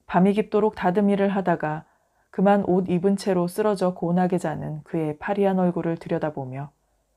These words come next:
"아, 나에게 위안을 주고 원조를 주는 천사여." 하고 감격이 극하여 눈물을 흘린 일도 있었다.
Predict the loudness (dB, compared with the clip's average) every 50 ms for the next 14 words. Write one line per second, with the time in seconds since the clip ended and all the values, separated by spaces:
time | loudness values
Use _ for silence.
0 | _ _ _ _ _ _ _ _ _ _ _ _ _ _ -4 -2 0 0 0 0
1 | -2 -6 -8 -14 -20 -20 -20 _ _ -2 0 2 2 2 0 0 -2 -2 -2 -4
2 | -10 _ _ 2 2 4 4 4 2 2 0 0 -2 -2 -2 -2 0 0 0 0
3 | 0 0 0 0 0 0 -2 -4 -8 -8 -8 -10 -10 -12 -12 -6 -4 -4 -4 -2
4 | -4 -6 -6 -6 -10 -12 -16 _ _ _ _ _ _ _ _ _ _ _ _ _
5 | _ _ _ _ _ _ _ _ _ -6 -4 0 0 0 0 2 2 4 4 4
6 | 4 4 2 0 -2 -4 -4 -10 -6 -4 -2 -2 0 -2 -2 0 2 2 4 4
7 | 4 2 0 0 -2 -2 -2 -2 0 0 -2 -2 -2 -2 -4 -4 -6 -6 -8 -8
8 | -10 -12 -14 -10 _ -10 -10 -10 -12